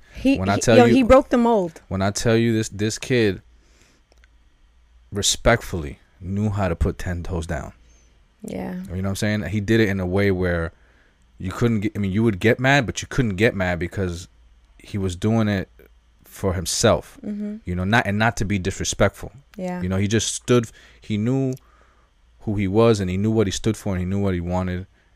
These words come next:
Speaker 2: And, you know, even though, for example, you know, let's just say we want, you know, we wanted him to be a doctor,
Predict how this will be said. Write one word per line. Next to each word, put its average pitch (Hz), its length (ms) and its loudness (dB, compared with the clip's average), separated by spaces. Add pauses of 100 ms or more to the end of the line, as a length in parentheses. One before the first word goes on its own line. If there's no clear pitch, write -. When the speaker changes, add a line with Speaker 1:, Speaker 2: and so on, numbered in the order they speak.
Speaker 2:
And, 87 520 -8 (200)
you 92 120 -6
know, 82 100 -6
even 101 240 -2
though, 107 340 -2
for 90 180 -6
example, 87 520 -4
you 95 80 -6
know, 90 160 -4
let's 92 180 -6
just - 120 -8
say 92 120 -4
we 92 120 -4
want, 90 340 -8
you 90 120 -10
know, 85 100 -8
we 87 120 -4
wanted 98 180 -2
him 95 100 -6
to - 80 -8
be 87 120 -2
a 85 60 -2
doctor, 90 520 2